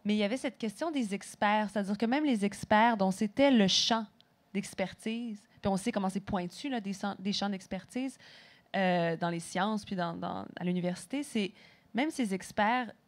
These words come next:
arrivaient à leur point d'incompétence et étaient face à « je ne sais pas ». Je, on, on sait pas.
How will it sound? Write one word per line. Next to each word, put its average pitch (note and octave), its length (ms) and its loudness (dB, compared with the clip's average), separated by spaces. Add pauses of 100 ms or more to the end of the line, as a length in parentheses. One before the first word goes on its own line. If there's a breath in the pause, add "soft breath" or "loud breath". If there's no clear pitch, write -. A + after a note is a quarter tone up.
(220)
arrivaient G3 380 0
à B3+ 140 4
leur F3+ 160 4
point A#3 220 0
d'incompétence G#3 1000 -2
et G3+ 140 -2
étaient G3 180 -2
face B3 440 2
à « F#3+ 280 4 (1000 loud breath)
je F3+ 140 2
ne G3 80 -2
sais G3 180 -8
pas ». E3+ 220 -10 (640)
Je, E3+ 100 -10 (100)
on, G3 180 -2
on G3+ 140 -6
sait G#3 160 -8
pas. F#3+ 220 -10